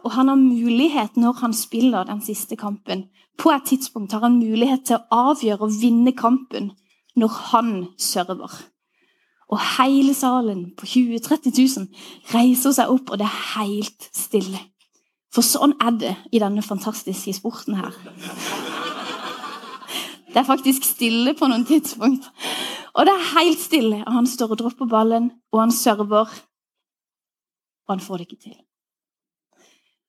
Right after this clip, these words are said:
Og du kjenner et sukk gjennom hele salen. Og det skjer igjen, og det skjer igjen, og han taper. Og så er kampen slutt, og reporteren går hen til han og spør,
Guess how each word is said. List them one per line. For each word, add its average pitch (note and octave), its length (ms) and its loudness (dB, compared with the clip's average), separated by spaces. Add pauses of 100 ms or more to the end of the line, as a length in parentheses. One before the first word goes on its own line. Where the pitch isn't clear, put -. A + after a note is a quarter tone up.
(440)
Og A3+ 80 4
du A#3+ 80 2
kjenner G#3+ 320 0
et A3 160 -4
sukk - 480 -2 (400)
gjennom F3+ 300 2 (100)
hele F#3 280 -8
salen. F3 420 -4 (720)
Og G#3+ 140 0
det A3+ 100 4
skjer B3 240 2
igjen, G#3+ 300 2 (420)
og F3 80 -4
det E3+ 80 -6
skjer F3 240 -6
igjen, E3+ 320 -8 (640)
og G3 80 2
han A#3 160 0
taper. - 480 -4 (1160)
Og G#3+ 80 -4
så D#4 180 4
er F4 100 -4
kampen D#4+ 400 2
slutt, - 540 -4 (920)
og C4+ 140 2
reporteren E4+ 580 2
går C4+ 160 2
hen D4 240 4
til - 180 0
han A3+ 300 2
og C4 120 2
spør, C4+ 480 2